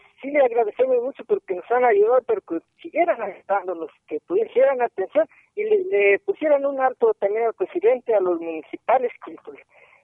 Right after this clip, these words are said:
pues no porque, este, sean, eh, gobierno, eh,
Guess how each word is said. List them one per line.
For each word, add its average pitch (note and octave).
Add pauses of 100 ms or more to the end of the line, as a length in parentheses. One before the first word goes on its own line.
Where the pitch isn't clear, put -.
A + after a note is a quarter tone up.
pues E3+
no F#3+ (100)
porque, F#3 (520)
este, - (180)
sean, C#4 (1400)
eh, D#3
gobierno, C#4+ (1900)
eh, E3